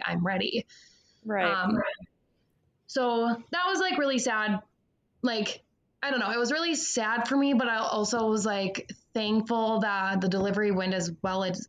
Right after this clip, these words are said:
Speaker 1: as it did. Um, and they did tell us, you know, they prep you for, you know, if you do have this baby early, you'll spend some time in the nicu. Your birthing, you know, what you thought your birth was gonna be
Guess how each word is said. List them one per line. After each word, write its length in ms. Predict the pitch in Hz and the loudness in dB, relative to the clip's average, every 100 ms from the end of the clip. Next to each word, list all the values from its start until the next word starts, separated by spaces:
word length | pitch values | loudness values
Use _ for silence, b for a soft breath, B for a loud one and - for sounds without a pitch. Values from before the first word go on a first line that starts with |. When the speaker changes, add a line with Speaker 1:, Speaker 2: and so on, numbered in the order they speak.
| - | -6
Speaker 1:
as 120 | 196 | -2
it 120 | 202 | 0
did. 400 | 175 190 202 220 220 b b _ _ _ | 0 -2 0 0 -2 b b _ _ _
Um, 360 | - 196 180 190 | -4 0 0 0
and 120 | 240 | 0
they 140 | 226 233 | 2 2
did 280 | 214 220 - | 4 2 2
tell 240 | 220 247 | 0 0
us, 280 | 170 - - | 0 -2 0
you 80 | 196 | 2
know, 260 | 196 190 - - _ _ | 2 0 -4 -14 _ _
they 220 | 214 233 | -2 -2
prep 340 | - 247 233 233 | 0 -2 0 2
you 380 | 214 208 202 196 | 4 6 4 2
for, 540 | 214 196 190 190 190 190 b b b | 0 2 2 2 0 -2 b b b
you 100 | 196 | -2
know, 220 | 190 190 190 | 0 0 -2
if 140 | 185 | 0
you 120 | 190 | 0
do 140 | 180 208 | 2 2
have 200 | 202 190 | 2 0
this 140 | 196 | 0
baby 300 | - 185 185 - | 0 0 0 0
early, 680 | 269 269 262 240 233 226 - _ _ | 0 4 4 4 2 0 -2 _ _
you'll 300 | 214 190 185 | -2 2 0
spend 280 | 180 180 175 | 0 -2 -2
some 140 | 185 | -2
time 200 | 175 175 | -2 0
in 80 | 175 | 2
the 80 | 170 | 4
nicu. 720 | 214 233 233 214 214 208 202 202 B B B B _ | 2 2 0 0 2 2 2 -2 B B B B _
Your 260 | 202 208 190 | 0 2 2
birthing, 640 | 202 202 202 202 196 202 - _ | 0 0 0 0 0 0 -4 _
you 140 | 220 | 0
know, 280 | 196 185 185 | 0 2 0
what 320 | 196 190 202 - | 0 0 0 2
you 140 | 208 | 2
thought 360 | 196 214 185 208 | 2 -2 0 0
your 140 | 190 | 0
birth 280 | 190 190 185 | 0 -2 0
was 120 | 185 | -2
gonna 200 | 180 175 | 0 0
be 360 | 175 190 190 | 0 0 -2